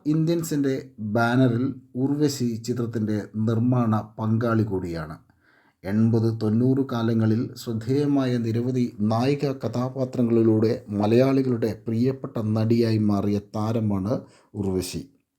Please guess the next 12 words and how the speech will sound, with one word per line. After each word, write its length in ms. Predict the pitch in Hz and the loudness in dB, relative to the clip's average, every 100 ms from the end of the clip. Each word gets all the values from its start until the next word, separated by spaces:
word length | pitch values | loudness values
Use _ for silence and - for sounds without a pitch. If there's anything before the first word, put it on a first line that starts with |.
| _ _ _ _ _ _ _ _ - | _ _ _ _ _ _ _ _ 4
മലയാളത്തിനൊപ്പം 840 | 127 143 170 185 185 175 160 160 180 - - _ - | 8 8 8 6 2 -2 -2 -4 -6 -12 -20 _ -2
തമിഴിലും 580 | 143 147 180 180 165 147 139 | 2 4 6 6 4 0 -2
കന്നഡയിലും 680 | 143 139 147 160 147 135 135 - | 0 2 2 2 2 2 2 2
തെലുങ്കിലുമെല്ലാം 880 | 135 135 147 151 147 135 123 127 165 160 | 4 4 2 0 0 2 2 2 0 0
ഒരുപോലെ 420 | 127 120 117 110 110 | 0 0 0 0 -2
ഉർവശി 440 | 113 110 104 - | -6 -4 -4 -4
തിളങ്ങിയിട്ടുണ്ട്. 760 | 98 113 107 101 92 90 90 78 - _ _ _ _ - | -6 -2 2 2 0 -2 -6 -6 -10 _ _ _ _ -8
ഹാസ്യം, 500 | 117 117 120 - 127 135 | -2 -2 0 2 4 2
പ്രണയം, 480 | 120 117 120 123 123 | 0 2 4 4 4
ഗൗരവം, 600 | 117 120 117 127 123 113 117 110 | 6 6 6 4 4 0 -4 -2
കണ്ണീർ, 480 | 117 123 139 123 - | 2 4 4 2 -2
കുശുമ്പ് 540 | - 117 - 135 131 | -8 -8 -2 0 2